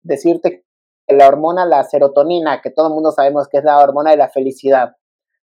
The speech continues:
todos creemos que se produce en el cerebro, no, pero el noventa y cinco por ciento de esta hormona se produce en el intestino.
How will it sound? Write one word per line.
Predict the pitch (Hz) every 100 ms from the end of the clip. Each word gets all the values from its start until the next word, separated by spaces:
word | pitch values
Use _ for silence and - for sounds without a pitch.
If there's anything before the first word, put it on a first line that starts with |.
| _ -
todos | 233 240
creemos | 202 233 240
que |
se | 156 147
produce | 143 143 180 202
en | 175
el | 135
cerebro, | 135 135 233 170
no, | 156 233 175
pero | 151
el |
noventa | 151 156 156
y | 160
cinco | 196 208 -
por | 165
ciento | 175 175 175
de |
esta | 180 190
hormona | 170 175 208
se | 185
produce | 139 151 180
en | 190
el | 147
intestino. | 139 - 143 - 285 220 127